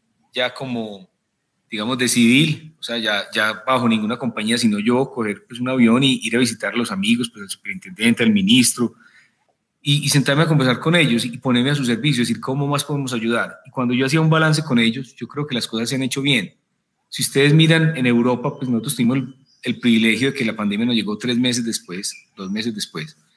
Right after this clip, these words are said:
Entonces, en Europa nosotros veíamos esos es-, escenarios dantescos, pues, en, en Italia y en España,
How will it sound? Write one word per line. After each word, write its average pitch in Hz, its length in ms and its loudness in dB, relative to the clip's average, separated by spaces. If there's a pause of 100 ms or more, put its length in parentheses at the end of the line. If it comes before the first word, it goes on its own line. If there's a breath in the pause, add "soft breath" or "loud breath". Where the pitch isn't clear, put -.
(160)
Entonces, 143 260 0
en 139 60 2
Europa 123 400 2
nosotros 135 240 0
veíamos 127 320 0
esos 127 420 -4
es-, 113 320 -6
escenarios 110 400 -4
dantescos, 117 640 -2
pues, 123 180 -4
en, 120 340 2
en 110 80 -8
Italia 120 600 2
y 113 80 2
en 101 80 -4
España, 107 540 -4